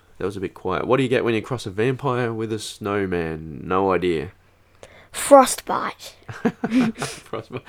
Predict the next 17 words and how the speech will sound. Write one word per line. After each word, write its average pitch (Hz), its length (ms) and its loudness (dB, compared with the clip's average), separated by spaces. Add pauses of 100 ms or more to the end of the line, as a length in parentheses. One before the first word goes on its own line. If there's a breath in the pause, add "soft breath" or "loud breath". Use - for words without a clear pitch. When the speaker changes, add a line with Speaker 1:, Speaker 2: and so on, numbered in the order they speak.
(300 loud breath)
Speaker 1:
That's - 320 0
a 101 220 6
good 113 180 0
one 113 220 0
for, 110 280 0 (140)
there's 127 340 -4
a 123 40 -10
board 127 220 0
game 120 200 -2
called, 107 340 -8
uh, 104 80 -8 (120)
Fury 113 340 -4
of 101 120 -8
Dracula 101 500 -6 (380 loud breath)
Speaker 2:
Uh? 294 160 10 (160)
Speaker 1:
that 117 120 2
we, 107 240 -2